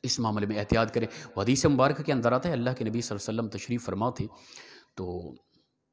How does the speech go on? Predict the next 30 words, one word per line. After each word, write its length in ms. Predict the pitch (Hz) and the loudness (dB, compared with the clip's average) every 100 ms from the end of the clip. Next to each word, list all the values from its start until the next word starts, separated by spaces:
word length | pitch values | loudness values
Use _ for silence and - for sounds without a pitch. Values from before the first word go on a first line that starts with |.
| _ _ _ _ _ _ _ _ _ - - _ _ _ _ _ _ _ - | _ _ _ _ _ _ _ _ _ -20 -20 _ _ _ _ _ _ _ -8
सहाबा 340 | - 135 170 | 0 4 4
किराम 440 | 160 123 139 151 147 | 2 0 0 0 -2
अचानक 380 | 110 120 127 131 | -4 -2 -2 0
उदास 280 | 107 123 - | 0 0 0
हो 60 | |
गए, 100 | 95 | 0
"या 80 | 101 | 0
रसूलल्लाह, 360 | 110 143 151 156 110 - _ _ - _ | 0 -2 -2 -4 -6 -20 _ _ -20 _
बदबू 400 | 107 127 104 151 | -2 0 4 4
आ 140 | 170 123 | 4 2
रही 240 | 104 95 | -2 -2
है 100 | 87 | -4
कहीं 180 | 85 87 | -6 -6
से 160 | - 92 | -6 -4
बहुत 300 | 107 123 120 | -2 0 0
ज़्यादा।" 340 | 95 87 85 - _ _ _ - - - - | -2 -4 -8 -16 _ _ _ -20 -20 -10 -4
रसूलुल्लाह 0 | |
सल्लल्लाहु 340 | 113 143 143 | 2 4 4
अलैहि 60 | 131 | 4
वसल्लम 300 | 123 120 120 | 2 2 2
ने 100 | 117 | 2
फरमाया, 300 | 95 113 113 | 0 0 -2
"कोई 340 | 117 127 135 | 0 0 0
किसी 380 | 123 - 120 113 | -2 -6 -6 -4
की 140 | 101 95 | -6 -6
कहीं 380 | 95 110 113 | -6 -6 -4
गीबत 460 | 104 - 117 120 104 | -6 -6 -4 -4 -8
कर 160 | - 85 | -8 -8
रहा 300 | - - | -8 -10
है 120 | - | -14